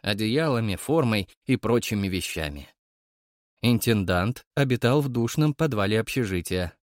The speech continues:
Мы спустились, отстояли очередь и вошли в тесное помещение, где за прилавком выдавливал крысиную улыбку старый прохиндей. Позади него, в тусклом свете ламп, виднелся чуть ли не целый ангар с полками,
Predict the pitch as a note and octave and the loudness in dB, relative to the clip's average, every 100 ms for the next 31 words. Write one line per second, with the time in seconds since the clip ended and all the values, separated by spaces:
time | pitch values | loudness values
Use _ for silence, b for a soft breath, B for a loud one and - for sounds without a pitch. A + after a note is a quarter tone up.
0 | _ _ _ - F#2+ G#2 - F#2+ - E2 | _ _ _ -4 0 0 0 -4 -2 -2
1 | F#2+ C3+ - - - G#2+ - G#2 F#2+ F2 | -2 -2 -6 -8 -4 -4 -2 -2 0 -2
2 | - G#2 G#2 - C#3+ C#3 - _ - A2+ | -4 -4 -4 -2 -4 -4 -12 _ -4 0
3 | A#2 - F3 - B2+ - C#3 C#3 C#3 C3+ | 0 0 -4 -2 -2 0 0 2 0 0
4 | - G#2+ G#2 G#2 - _ _ - B2+ C3+ | -2 -4 -2 -2 -6 _ _ -4 0 0
5 | A#2+ B2 C#3 C#3+ D3+ - F#2 D#2 b - | 0 0 0 0 0 -2 -4 -4 b -2
6 | C3 C#3+ C#3+ C3 B2 A2+ - C3 - A#2+ | 0 0 0 2 2 2 2 0 0 0
7 | G#2 G#2 B2 C3+ F3+ - D3+ - B2+ C#3 | 0 -2 -2 0 -2 0 -2 -2 -2 0
8 | B2+ - A2+ - F#2+ F#2 D2+ B1 - _ | 0 0 -2 0 -2 -2 -4 -10 -12 _
9 | _ _ _ _ _ _ _ - F#2+ G#2 | _ _ _ _ _ _ _ -4 -2 0
10 | G#2+ G#2+ F#2+ G2 D3+ - B2 G#2+ - G2 | 0 0 0 0 0 0 -4 -4 -4 -4
11 | - G2+ F#2+ G#2+ F2+ C#2+ - _ _ A2+ | -2 -2 0 0 -2 -4 -14 _ _ -2
12 | D3+ E3+ G3 - D#3 - F#3+ D#3+ E3+ D3+ | 0 2 2 0 -4 -4 -4 0 2 2
13 | - F#3 E3+ - E3 E3 E3+ D3+ - - | 0 0 2 0 0 0 0 -2 -4 -2
14 | F3+ A2 F2+ D#2+ | -2 -2 -6 -6